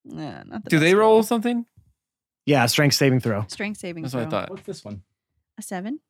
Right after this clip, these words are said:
Speaker 4: Well, that's not too bad.
Speaker 3: Luckily, they're just wimpy,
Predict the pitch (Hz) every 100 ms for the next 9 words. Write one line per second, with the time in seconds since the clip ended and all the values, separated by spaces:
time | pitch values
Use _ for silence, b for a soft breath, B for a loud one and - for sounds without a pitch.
0 | - 240 311 339 - _ - - - -
1 | 147 147 131 123 127 - - - - 143
2 | 139 - 120 113 107